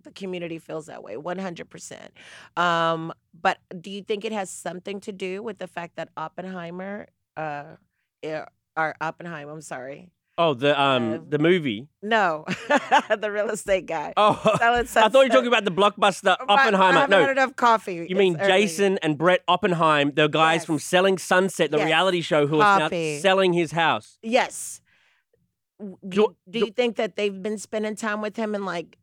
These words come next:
Speaker 1: Kanye, like,
Speaker 2: Absolutely
Speaker 1: maybe
Speaker 2: not.
Speaker 1: rubbing off on him?
Speaker 2: No,
Speaker 1: Oh.
Speaker 2: those guys, those guys can't convince anyone of anything. Like, they're
Speaker 1: They have the number one reality
Speaker 2: Is it the
Speaker 1: real
Speaker 2: number one
Speaker 1: estate
Speaker 2: re-,
Speaker 1: show.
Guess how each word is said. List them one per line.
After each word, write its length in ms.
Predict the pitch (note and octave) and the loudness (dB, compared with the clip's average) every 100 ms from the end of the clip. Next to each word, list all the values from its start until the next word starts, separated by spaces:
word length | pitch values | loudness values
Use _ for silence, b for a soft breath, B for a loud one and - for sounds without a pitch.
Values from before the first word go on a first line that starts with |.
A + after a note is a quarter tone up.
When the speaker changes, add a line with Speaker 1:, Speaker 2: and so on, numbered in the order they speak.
| E3 | -14
Speaker 1:
Kanye, 460 | G3+ G3 G3+ F#3+ F3 | -8 -6 -4 -6 0
like, 100 | F#3 | 0
Speaker 2:
Absolutely 360 | F3 E3+ D3+ B2+ | 0 0 2 2
Speaker 1:
maybe 60 | |
Speaker 2:
not. 200 | A2+ F#2 - | 0 -2 -8
Speaker 1:
rubbing 380 | F#3 G3+ G#3+ G3+ | -2 -2 0 0
off 260 | G3 G3 | 0 0
on 160 | G#3 G#3 | -4 -2
him? 220 | G#3 G#3 | -4 0
Speaker 2:
No, 180 | C3 F2 - | 0 -2 -2
Speaker 1:
Oh. 60 | |
Speaker 2:
those 240 | D#3 F#3+ D#3 | 0 2 2
guys, 480 | A#2+ G2+ F2 - _ | 0 0 -6 -20 _
those 160 | E3+ F3 | -2 0
guys 260 | F3 D3 - | 0 0 -2
can't 380 | C3+ B2 A#2 | -4 -4 -4
convince 380 | - A2+ A#2 A2 | -10 -8 -8 -4
anyone 280 | A#2 A2+ A2 | -4 -2 -4
of 120 | F#2 | -6
anything. 340 | F#2+ F2+ - F2+ | -10 -12 -14 -6
Like, 280 | C#3+ C#3+ - _ _ _ _ | -4 -4 -6 _ _ _ _
they're 160 | G#3+ G3+ - _ | -6 -6 -10 _
Speaker 1:
They 80 | A3+ | -8
have 160 | C4 B3+ | -8 -4
the 100 | B3+ | -4
number 460 | A3+ G#3+ A3+ A#3+ | -2 -4 -4 -6
one 540 | A3 A3 A3+ A3+ F#3+ - | -6 -8 -8 -10 -12 -16
reality 840 | - F#3+ F#3+ G3 A3+ G3+ F3 F3+ F#3 _ _ _ _ | -16 -12 -10 -10 -12 -14 -14 -16 -20 _ _ _ _
Speaker 2:
Is 120 | D#3 | -4
it 20 | |
the 60 | A3 | -2
Speaker 1:
real 80 | G#3+ | 0
Speaker 2:
number 200 | A3 G#3 | 0 2
one 120 | A3 | 0
Speaker 1:
estate 160 | F#3 A#3 | -2 -4
Speaker 2:
re-, 40 | |
Speaker 1:
show. 240 | A3+ A3 | -6 -6